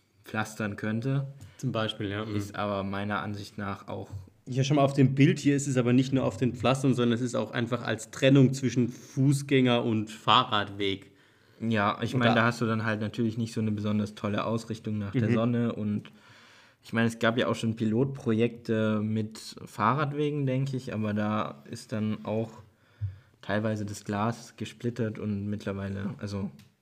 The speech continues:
Speaker 1: <clears throat> nicht mehr so eine tolle Idee wahrscheinlich.
Speaker 2: Mhm.
Speaker 1: Aber
Speaker 2: Gut. Dann kommen wir jetzt eigentlich schon zur Thesenrunde, die ja dann heute auch so ein bisschen die Probleme, sag ich mal, oder die scheinbaren <laughs> Probleme, wir werden sehen,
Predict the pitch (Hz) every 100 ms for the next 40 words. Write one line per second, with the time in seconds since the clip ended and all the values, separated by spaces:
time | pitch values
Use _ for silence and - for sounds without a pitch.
0 | _ _ _ - _ _ _ _ - -
1 | - 143 139 147 - - - - 113 98
2 | 104 95 101 214 - - 101 101 - -
3 | 175 - - - - 208 - 120 67 98
4 | - - _ _ _ _ _ _ - -
5 | - _ _ 104 95 - - _ - _
6 | - - _ 110 113 151 180 143 - 143
7 | 170 147 127 131 - 123 127 - 127 113
8 | 120 101 135 165 160 127 135 135 131 131
9 | 127 107 123 135 - - - 117 113 120
10 | 101 127 110 113 - 117 104 110 123 135
11 | 107 101 - - 107 101 110 104 104 104
12 | 101 104 95 95 - 110 113 104 92 139
13 | 139 - 104 98 98 104 160 156 - 139
14 | 139